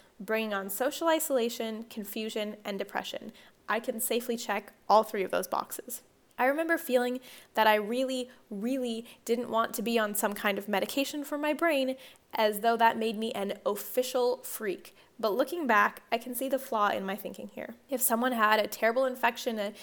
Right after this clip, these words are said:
dangerous flu or cancer, you wouldn't deny them life-saving medication. Mental illness is an illness,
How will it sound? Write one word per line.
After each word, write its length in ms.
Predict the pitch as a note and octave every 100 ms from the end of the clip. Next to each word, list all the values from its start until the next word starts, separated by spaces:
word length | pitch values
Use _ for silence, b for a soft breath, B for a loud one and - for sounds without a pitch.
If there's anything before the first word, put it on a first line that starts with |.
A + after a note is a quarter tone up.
| B B
dangerous 420 | A#3 B3+ A#3+ A#3
flu 260 | - B3 C4
or 120 | A3+
cancer, 480 | A#3+ C4 A#3 A#3 - B B
you 180 | - A3+
wouldn't 360 | B3+ F4+ - G#3+
deny 360 | A#3 A3 A3+
them 360 | A#3+ A3 G#3 G#3+ -
life-saving 760 | A3 G#3 A3+ - - A3 G#3+
medication. 680 | A3 F#3+ G3+ F#4 - G3 A#3 - B B B B B _ -
Mental 280 | A3+ B3+ D#4+
illness 420 | C4 C#4+ C#4+ -
is 140 | - A#3+
an 120 | B3 - -
illness, 580 | A#3+ G#3 - - -